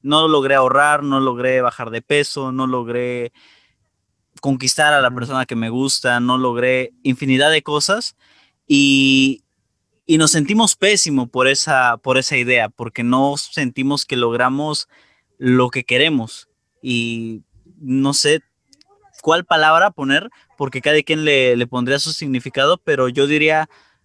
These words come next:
Speaker 1: nos sentimos menos porque no
Speaker 2: Ajá,
Speaker 1: alcanzamos
Speaker 2: así es.
Speaker 1: los objetivos que queremos. Y en ocasiones
Speaker 2: Y, y,
Speaker 1: ocurre
Speaker 2: y es
Speaker 1: que,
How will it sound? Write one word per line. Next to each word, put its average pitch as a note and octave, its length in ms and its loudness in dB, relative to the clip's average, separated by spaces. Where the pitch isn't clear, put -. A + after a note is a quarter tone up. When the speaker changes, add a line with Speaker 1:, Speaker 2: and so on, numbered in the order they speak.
Speaker 1:
nos C3+ 380 -2
sentimos D3+ 560 -2
menos F3+ 640 2
porque C#3 320 -2
no C#3 240 4
Speaker 2:
Ajá, - 20 2
Speaker 1:
alcanzamos D3+ 420 0
Speaker 2:
así C#3+ 200 -2
es. C#3 140 -6
Speaker 1:
los B2+ 220 -2
objetivos B2+ 600 -2
que A2+ 120 -18
queremos. A2 560 -12
Y B2+ 680 0
en C3 140 0
ocasiones E3 580 0
Speaker 2:
Y, - 20 -4
y, - 0 -
Speaker 1:
ocurre D#3+ 340 0
Speaker 2:
y F3 100 -2
es G3+ 40 0
Speaker 1:
que, B2 240 0